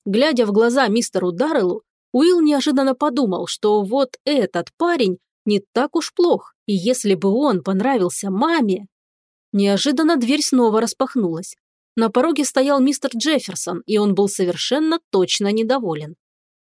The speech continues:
«Уильям, что вы делаете в библиотеке среди ночи?» «А вы?» тут же поинтересовался мистер Даррелл,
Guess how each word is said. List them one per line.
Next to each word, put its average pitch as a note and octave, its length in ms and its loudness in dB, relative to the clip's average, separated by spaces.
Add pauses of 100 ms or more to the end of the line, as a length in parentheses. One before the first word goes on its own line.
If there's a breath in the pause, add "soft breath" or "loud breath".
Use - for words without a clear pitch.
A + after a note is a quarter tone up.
(100)
«Уильям, E3+ 640 0
что - 300 -2
вы G#3+ 140 4
делаете G3 500 2
в F3+ 80 -2
библиотеке F#3+ 640 0
среди B3 320 -2
ночи?» F#3 420 -4 (680)
«А G#3+ 200 4
вы?» F#3+ 520 2 (260)
тут A3+ 180 0
же G#3+ 120 0
поинтересовался G#3+ 800 0
мистер G#3+ 340 -2
Даррелл, G3+ 440 0